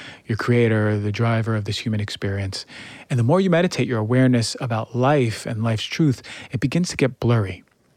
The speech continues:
right? You know, when you're at the eye doctor and they're clearing up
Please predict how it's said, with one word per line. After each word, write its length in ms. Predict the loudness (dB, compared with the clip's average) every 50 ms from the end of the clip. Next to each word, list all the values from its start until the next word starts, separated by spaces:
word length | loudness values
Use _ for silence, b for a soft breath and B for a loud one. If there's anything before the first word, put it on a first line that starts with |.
| _ -8 -4
right? 240 | 0 0 0 -2 -2
You 100 | -2 0
know, 100 | 0 2
when 140 | 2 2 4
you're 160 | 4 4 2
at 100 | 2 2
the 180 | 0 -2 0 0
eye 220 | 0 2 2 2
doctor 360 | 2 0 0 0 -2 -2 0
and 120 | 0 0 0
they're 80 | -2
clearing 400 | -2 -2 0 2 2 4 4 2
up 220 | 2 0 -2 -4